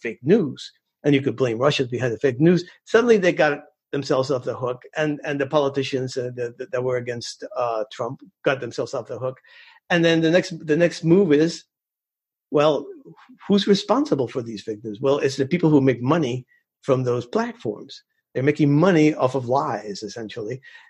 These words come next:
And that's pretty much where the, what I would call the, the crusade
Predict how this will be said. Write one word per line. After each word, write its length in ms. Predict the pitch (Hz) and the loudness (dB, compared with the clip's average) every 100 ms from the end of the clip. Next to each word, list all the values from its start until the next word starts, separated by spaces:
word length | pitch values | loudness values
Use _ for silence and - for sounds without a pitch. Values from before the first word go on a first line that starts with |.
| _ | _
And 100 | 180 | 2
that's 300 | 202 233 - _ | 2 0 -10 _
pretty 200 | 233 226 | -4 0
much 340 | 196 185 - | 4 2 0
where 140 | - 151 | 4 6
the, 500 | 143 139 131 127 123 | 6 6 6 4 0
what 140 | 135 | 0
I 20 | 127 | 0
would 120 | 131 | -2
call 220 | 131 131 | 2 4
the, 260 | 131 123 117 | 4 0 -2
the 80 | 120 | -6
crusade 760 | - 131 - 147 135 131 120 | -8 -8 2 4 6 4 -2